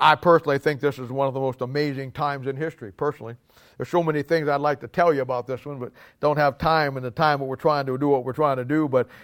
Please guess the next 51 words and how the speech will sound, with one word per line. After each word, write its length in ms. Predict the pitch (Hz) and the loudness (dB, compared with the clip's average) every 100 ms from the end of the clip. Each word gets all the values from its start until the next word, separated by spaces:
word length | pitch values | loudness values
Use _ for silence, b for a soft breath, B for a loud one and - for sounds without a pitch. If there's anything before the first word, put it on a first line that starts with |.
| B | B
uh, 120 | 131 | 2
this 220 | 139 165 135 | 4 4 0
is, 80 | - | -4
to 100 | 143 | 0
me, 180 | 151 147 | 2 2
is 100 | 127 | 0
the 60 | |
most 260 | 131 131 123 | 2 2 2
amazing 460 | 123 139 135 135 | -4 -2 -2 -4
thing 180 | 117 147 | -2 0
I've 200 | 139 139 | 2 2
ever 180 | 147 143 | 2 0
seen 240 | - 165 | -4 -2
in 120 | 156 123 | -2 -4
history. 340 | 123 - 110 b b b b b b - - - _ _ | -6 -8 -14 b b b b b b -20 -20 -20 _ _
And 140 | 151 151 | 0 4
it 40 | |
all 200 | 147 160 | 8 6
comes 240 | 156 160 127 | 6 2 4
back, 340 | 151 160 147 | 4 4 2
and 100 | 135 | -4
you 80 | 143 | 2
get 200 | 143 151 | 6 6
it 80 | 147 | 4
from 180 | 135 | -2
God's 280 | 131 147 156 | 2 2 2
perspective, 600 | - 151 - 170 135 113 | -2 -2 2 2 2 -6
seeing 200 | 156 160 | -4 -4
history 360 | 143 165 160 170 | -2 -4 -2 -2
the 100 | 165 | 0
way 160 | 175 160 | 0 0
he 140 | 220 | -2
sees 260 | - 123 - | -6 -8 -10
it. 80 | - _ _ b b b b | -18 _ _ b b b b
During 300 | 143 180 180 | 4 6 6
this 180 | 175 151 | 4 2
time, 380 | 180 175 185 208 | 2 4 4 2
we've 160 | 170 | 0
had 140 | 151 170 | 4 4
what 180 | 175 175 | 4 -2
we 100 | 170 | 0
call 260 | 175 175 | 4 4
the 80 | 156 | 4
four 260 | - 185 175 | 2 2 2
hundred 280 | 180 185 | 0 -2
silent 420 | - 190 190 185 185 | 0 2 2 0 -2
years. 360 | 196 139 95 - b b b | -2 -2 -4 -16 b b b
That's 200 | 160 160 | 2 2
the 100 | - | 0
close 600 | 131 - 180 185 180 175 | -10 0 4 6 6 6
of, 220 | 165 156 | 6 4